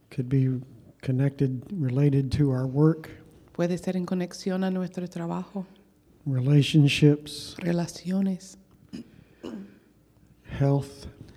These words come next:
Speaker 2: Salud.
Speaker 1: And some of us has been carrying some of these burdens for months.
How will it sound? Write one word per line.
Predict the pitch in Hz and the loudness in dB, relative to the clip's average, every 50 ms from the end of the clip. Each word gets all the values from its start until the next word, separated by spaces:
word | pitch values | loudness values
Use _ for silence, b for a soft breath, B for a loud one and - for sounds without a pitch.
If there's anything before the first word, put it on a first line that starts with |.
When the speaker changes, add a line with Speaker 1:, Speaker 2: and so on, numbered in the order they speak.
| - - - | -20 -20 -16
Speaker 2:
Salud. | - - - 180 170 170 180 190 190 180 180 175 - - - - - _ _ _ - _ - - b b b b b b b b b b b b b b b b b b b b b b b b b b b - | -10 -2 0 2 2 4 4 4 4 4 2 -2 -6 -12 -20 -20 -20 _ _ _ -20 _ -20 -20 b b b b b b b b b b b b b b b b b b b b b b b b b b b 4
Speaker 1:
And | 160 151 143 | 6 6 6
some | - - 175 170 180 | 8 10 10 12 12
of | 180 170 156 | 12 12 12
us | 160 156 - - - - | 12 10 8 6 4 6
has | 156 156 147 | 6 6 6
been | 139 147 160 151 147 147 | 8 8 8 8 8 8
carrying | 139 - - 160 151 156 156 151 151 147 | 6 6 6 8 8 10 8 8 8 6
some | 139 - - 156 147 165 | 6 4 4 6 8 10
of | 170 151 135 | 8 8 8
these | 135 143 139 127 | 6 6 6 4
burdens | 127 131 139 135 139 135 139 139 135 135 120 - - | 4 2 4 4 4 4 4 4 4 2 0 -2 -8
for | - - - 135 131 127 | -10 -4 -2 0 0 0
months. | 127 131 131 135 143 156 - - - - - - - - | 0 0 0 2 0 0 -2 -4 -10 -10 -10 -10 -10 -12